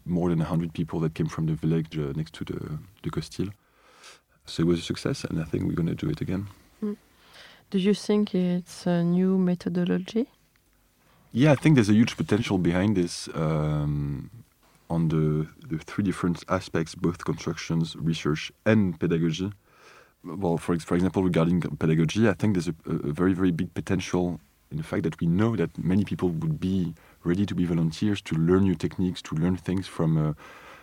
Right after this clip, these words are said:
Speaker 1: very, very, uh, knowledgeable, uh, craftsman. And, uh, I think it would, it would enable people that would think that they would not have enough money or enough, uh, knowledge to build differently.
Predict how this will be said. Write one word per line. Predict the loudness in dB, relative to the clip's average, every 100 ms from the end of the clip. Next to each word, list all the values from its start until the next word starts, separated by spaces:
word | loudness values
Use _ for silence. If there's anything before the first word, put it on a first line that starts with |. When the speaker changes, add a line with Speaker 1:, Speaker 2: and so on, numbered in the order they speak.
| _ -8
Speaker 1:
very, | -2 0 2
very, | 2 4 4
uh, | 4
knowledgeable, | 4 2 2 2 2
uh, | 2 2 0 -2 -4 -6 -8 -8
craftsman. | -4 -4 -2 0 0 -2 -8 -20 -20 -20 -20 -20 _
And, | -8 -4 -2
uh, | -2 -4 -6 -10
I | -4
think | 2 4
it |
would, | 6 2 0
it |
would | -2 -2
enable | -2 2 4 4 2
people | 0 -2 2 2
that | 2 -2 -8 -10
would | -10 -12 -10 -2
think | 0 -2 -6 -12
that | -6 -4 -4
they | -2
would | 0 0
not | 0
have | 0 -2
enough | -2 -4 -4
money | 0 2 2 0
or | 0
enough, | -2 -4 -6
uh, | -8 -6 -8 -12 _
knowledge | -2 2 2 0 -4 -14 -20 -16
to | -8
build | 0 2 2 -2 -10 -6
differently. | -4 0 0 2 2